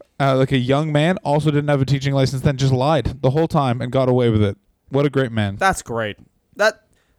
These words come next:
Speaker 2: I don't think that anyone realizes how effectively you can just say you did something on your resume and no one will fucking
Speaker 1: Yeah.
Speaker 2: check. I, I did hiring for years for a catering company, and never once did I, like, call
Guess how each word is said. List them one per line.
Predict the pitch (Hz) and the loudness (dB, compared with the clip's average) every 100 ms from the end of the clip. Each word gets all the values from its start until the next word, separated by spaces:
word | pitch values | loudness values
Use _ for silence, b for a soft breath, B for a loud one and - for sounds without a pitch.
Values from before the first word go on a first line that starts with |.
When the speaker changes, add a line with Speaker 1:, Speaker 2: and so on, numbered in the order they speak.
| _ | _
Speaker 2:
I | 190 269 | -2 0
don't | 311 277 | 0 -2
think | 226 214 | -6 -4
that | 196 | -2
anyone | 175 175 170 | -2 0 0
realizes | 160 156 151 147 139 135 | 2 2 4 2 -2 -8
how | - 180 170 | -2 2 4
effectively | 156 147 165 - 143 143 | 2 -2 -6 -6 -6 -4
you | 135 139 | -2 -2
can | - 131 | -2 -2
just | 127 123 - | -2 -2 -4
say | 147 139 143 | -2 0 0
you | 127 135 | 0 0
did | 135 135 | 0 0
something | 143 147 131 123 | 0 -2 0 -2
on | 120 | 0
your | 120 | 0
resume | 120 117 120 117 | -2 -2 -4 -4
and | 113 110 | -4 0
no | 120 131 | 2 4
one | 131 127 | 2 0
will | 123 | -2
fucking | 123 113 147 | -4 0 2
Speaker 1:
Yeah. | 98 | 2
Speaker 2:
check. | 104 73 - | -2 -10 -8
I, | 156 196 240 269 b b b b | -2 0 0 -2 b b b b
I | 165 240 | -2 0
did | 302 | 0
hiring | 196 196 196 196 196 196 | 2 2 2 0 -2 -4
for | - 175 156 139 127 | -6 -2 0 0 -2
years | 117 160 214 202 123 - - - | -6 -8 -2 0 -2 -6 -16 -12
for | 185 160 143 | -2 2 4
a | 135 127 123 117 | 4 4 2 -2
catering | 180 180 202 202 | -4 -2 -2 -2
company, | 247 226 269 269 - | -2 -2 -2 -4 -2
and | 180 185 | -4 -2
never | 202 214 | 0 0
once | 190 185 185 - | 2 0 -2 -6
did | 165 | 0
I, | 165 | 0
like, | 156 151 147 135 _ | 2 0 -2 -6 _
call | - 190 175 160 160 160 - | -6 0 2 2 2 0 -2